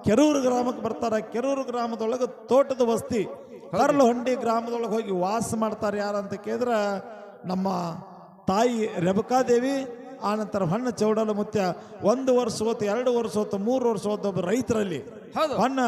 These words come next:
Speaker 1: ಆ ಕರ್ಲಹೊಂಡಿ ಗ್ರಾಮದೊಳಗೆ ರೈತರ ಮನೆಯೊಳಗೆ ಅಲ್ಲೇ ಒಂದು ಗುಡ್ಲ ಹಾಕೊಂಡು ದನಕರಗಳನ್ನು ಮಾಡ್ಕೊಂಡು ವಾಸ ಮಾಡಿದ್ರು ಕೂಡ ಏಳೆಂಟು ಹತ್ತು ವರ್ಷ ಆದ್ರೂ ಮಕ್ಕಳಾಗೋದಿಲ್ಲ.
Speaker 2: ಹೌದು.
Speaker 1: ಮಕ್ಕಳ ಭಾಗ್ಯ ಇನ್ನೇನನ್ನ ಬಂಜಿಗೆ ಫಲ ಇಲ್ಲ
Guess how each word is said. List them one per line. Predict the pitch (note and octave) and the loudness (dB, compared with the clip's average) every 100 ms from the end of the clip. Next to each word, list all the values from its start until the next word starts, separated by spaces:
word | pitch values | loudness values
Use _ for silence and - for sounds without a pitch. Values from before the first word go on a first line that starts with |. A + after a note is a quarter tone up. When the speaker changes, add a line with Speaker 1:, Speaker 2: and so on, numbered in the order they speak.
| G3+ F3+ - A#3 G3 | 0 -4 -12 -14 -4
Speaker 1:
ಆ | G3 F#3 F#3+ | -2 0 0
ಕರ್ಲಹೊಂಡಿ | A3 C#4 C4 B3+ B3+ | 2 4 4 4 2
ಗ್ರಾಮದೊಳಗೆ | A3 A#3 A3+ A3+ A#3+ B3 B3+ | 0 0 0 0 0 0 0
ರೈತರ | C#4 C4+ B3+ | 0 -2 -4
ಮನೆಯೊಳಗೆ | A#3 A#3 A#3 B3 B3+ | -2 -2 -2 -2 -2
ಅಲ್ಲೇ | G#3+ C4 C#4+ B3 - - - - | -2 2 2 2 -6 -14 -8 -2
ಒಂದು | G#3 | -2
ಗುಡ್ಲ | F3+ G#3 A#3+ D4+ | 0 0 2 4
ಹಾಕೊಂಡು | C4 A#3 A#3 C#4 C#4 D4 B3+ | 4 4 2 2 4 4 2
ದನಕರಗಳನ್ನು | G3+ A#3 C#4 C4+ C4+ B3+ B3+ | 2 0 0 0 0 0 -2
ಮಾಡ್ಕೊಂಡು | A#3 A3+ A#3+ C#4 B3+ | -2 -2 -4 0 2
ವಾಸ | A3 B3+ - | 4 2 0
ಮಾಡಿದ್ರು | A#3+ B3 A3+ A#3+ A#3 | -2 0 0 0 -2
ಕೂಡ | A#3+ B3 A3 G3+ - - - D3 | -2 0 0 -2 -8 -16 -12 0
ಏಳೆಂಟು | F3+ A#3+ C4+ C#4+ C4 | 4 4 4 2 2
ಹತ್ತು | B3+ C4 B3 | 0 2 0
ವರ್ಷ | B3 - | 2 2
ಆದ್ರೂ | B3 B3 A#3 | 2 2 2
ಮಕ್ಕಳಾಗೋದಿಲ್ಲ. | A3 F#3+ G#3 A#3 A#3+ A3 G3+ G#3 G3+ F3 - G#3+ - | 0 -2 -4 -2 0 2 4 4 2 0 -4 -12 -4
Speaker 2:
ಹೌದು. | A3+ C#4 G3+ - - - - - - - | 0 0 0 -4 -14 -20 -20 -20 -20 -4
Speaker 1:
ಮಕ್ಕಳ | G3+ - - D#4+ D#4+ | -4 -2 4 6 6
ಭಾಗ್ಯ | D4+ C#4+ C#4+ C#4+ | 6 4 4 2
ಇನ್ನೇನನ್ನ | C#4 C#4+ C#4 C#4 C#4 | 2 0 0 2 0
ಬಂಜಿಗೆ | B3 C4+ C4 C4+ C4 | 2 2 2 0 0
ಫಲ | B3+ | 2
ಇಲ್ಲ | C4 C4 | 4 4